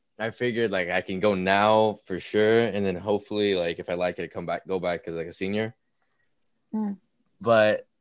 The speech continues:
Speaker 1: more, it was just, like, I saw that I could go, and that it's possible. And I think once people see that, like, it's not as hard as it seems, that, that's really the big thing for me. If it seemed impossible, I probably would have been like, "I'll wait."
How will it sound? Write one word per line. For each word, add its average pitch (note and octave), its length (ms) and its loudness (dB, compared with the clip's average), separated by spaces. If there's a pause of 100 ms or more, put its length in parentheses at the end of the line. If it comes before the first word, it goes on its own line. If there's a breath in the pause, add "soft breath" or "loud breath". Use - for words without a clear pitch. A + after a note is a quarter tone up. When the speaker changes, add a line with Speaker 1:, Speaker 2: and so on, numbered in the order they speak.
(160)
Speaker 1:
more, D3+ 340 4
it C#3+ 80 2
was C3+ 140 2
just, B2+ 160 0
like, A2 160 6
I G2+ 120 4
saw A2 240 4
that G2+ 120 6
I F#2 80 4
could G#2 380 4
go, G2+ 500 6 (260)
and F#2 260 0
that E2 440 2
it's F#2 180 -6
possible. G#2 800 2
And G2 100 -2
I F#2+ 60 2
think G#2 220 -2
once A2 180 0
people G2 280 0
see G2 220 0
that, F2 220 2
like, D#2 380 -2 (760)
it's - 140 -10
not G2 100 -4
as E2 80 -10
hard F#2 240 -2
as F#2 100 -8
it E2+ 120 -8
seems, F#2 380 -6
that, D#2 380 -4 (840)
that's C3+ 200 2
really C#3 180 6
the G#2+ 100 2
big G#2 180 2
thing F2+ 160 -8
for F#2 100 -14
me. F#2 140 -4
If E2+ 140 -4
it G#2+ 100 -6
seemed C3 180 -2
impossible, F#2 440 0
I E2 80 2
probably E2+ 260 -4
would E2 100 -4
have D#2+ 80 -6
been D#2 140 -10
like, D2+ 160 -8
"I'll E2 220 -2
wait." D#2 360 -4